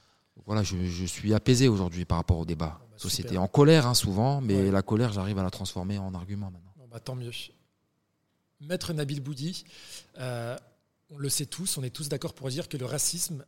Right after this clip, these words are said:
Speaker 2: euh, est un délit qui est puni par la loi.
Speaker 1: Mhm.
Speaker 2: Or, moi, personnellement, quand j'allume la télé,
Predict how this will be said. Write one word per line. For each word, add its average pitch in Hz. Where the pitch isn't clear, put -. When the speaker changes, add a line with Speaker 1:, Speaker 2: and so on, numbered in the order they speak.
Speaker 2:
euh, 113
est 135
un 139
délit 151
qui -
est 131
puni 175
par 143
la 139
loi. 123
Speaker 1:
Mhm. 90
Speaker 2:
Or, 165
moi, 151
personnellement, 135
quand 139
j'allume 131
la 139
télé, 139